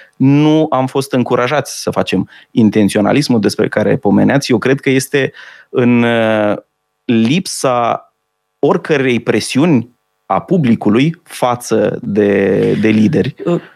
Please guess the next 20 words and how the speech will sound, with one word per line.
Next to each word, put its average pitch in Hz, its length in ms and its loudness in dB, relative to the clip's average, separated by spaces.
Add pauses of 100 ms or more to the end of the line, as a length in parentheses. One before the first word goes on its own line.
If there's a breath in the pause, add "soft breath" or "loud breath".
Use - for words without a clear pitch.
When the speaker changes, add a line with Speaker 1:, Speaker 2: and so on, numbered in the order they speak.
Speaker 1:
și - 160 -4
încurajarea 120 500 0
Speaker 2:
am 113 60 0
Speaker 1:
acestei 170 240 -2
Speaker 2:
înțeles. - 200 0
Speaker 1:
lipse. 117 180 -2
Speaker 2:
Pe 165 60 -2
de 185 60 -4
altă 233 220 -4
parte, 208 500 -4
e 165 320 0
și 185 760 -2
o 151 140 2
inerție 147 880 0
care, 131 580 0
uh, 113 680 0
vine 135 220 0
cumva 139 320 2
de 123 140 0
jos. 107 360 -4